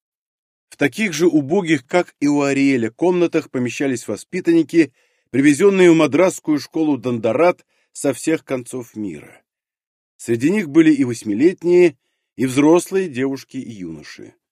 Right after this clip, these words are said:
Они составляли одну семью, но в их негромких и скупых словах, в их глазах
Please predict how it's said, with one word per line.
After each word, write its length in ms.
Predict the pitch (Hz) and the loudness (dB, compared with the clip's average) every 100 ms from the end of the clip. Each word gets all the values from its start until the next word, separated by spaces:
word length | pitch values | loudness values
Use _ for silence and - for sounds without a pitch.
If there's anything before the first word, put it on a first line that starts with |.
| _ _ _ _ - | _ _ _ _ -2
Они 200 | 143 190 | 0 0
составляли 580 | 175 - 151 156 180 | -2 -2 -2 2 2
одну 360 | 170 139 131 156 | 2 -2 -2 -4
семью, 640 | - 147 143 147 131 101 _ _ _ - | -2 -2 0 0 -2 -4 _ _ _ -4
но 120 | 135 | 2
в 60 | |
их 160 | 156 147 | 2 4
негромких 640 | 147 127 165 175 143 147 - | 0 4 2 2 -2 -8 -8
и 100 | 127 | -10
скупых 440 | - 131 151 - | -8 -6 -6 -8
словах, 640 | - 120 127 170 139 - _ _ _ | -8 -6 -2 -2 -2 -10 _ _ _
в 140 | 113 | 0
их 120 | 151 120 | 0 0
глазах 680 | 127 135 127 185 170 - | -2 -2 2 2 2 -8